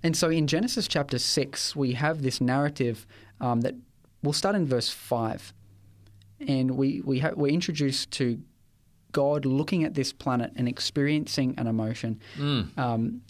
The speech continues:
Speaker 1: it says, "Then the Lord saw that the wickedness of man was great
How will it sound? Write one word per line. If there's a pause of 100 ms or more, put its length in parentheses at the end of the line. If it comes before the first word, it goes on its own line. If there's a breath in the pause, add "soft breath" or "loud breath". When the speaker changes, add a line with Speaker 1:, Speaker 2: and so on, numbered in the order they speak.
(100)
Speaker 1:
it
says,
"Then
the
Lord
saw
that
the
wickedness
of
man (120)
was
great